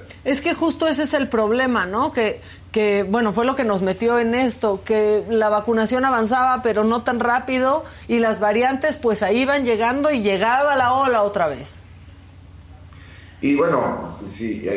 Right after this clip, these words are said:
Speaker 2: si además de eso no quieres tener una vacuna actualizada, prefieres tener una vacuna como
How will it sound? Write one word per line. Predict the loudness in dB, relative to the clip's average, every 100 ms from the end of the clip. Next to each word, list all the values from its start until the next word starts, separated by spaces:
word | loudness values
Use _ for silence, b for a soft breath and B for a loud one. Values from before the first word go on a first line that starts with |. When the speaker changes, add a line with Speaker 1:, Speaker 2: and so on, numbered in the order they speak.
| -4
Speaker 2:
si | 0
además | 2 2 0 0 -4 -2
de | 0
eso | 0 0 -2
no | -4
quieres | -2 -2 -2 -2
tener | 0
una | 0 2
vacuna | 0 0 0
actualizada, | -2 0 0 0 -2 -2 0 2 0 0
prefieres | -2 -2 -2 -2 -4
tener | -2 0
una | 2
vacuna | 2 0 -2 -4 -2 -4
como | -2 -2 -2 -2 -4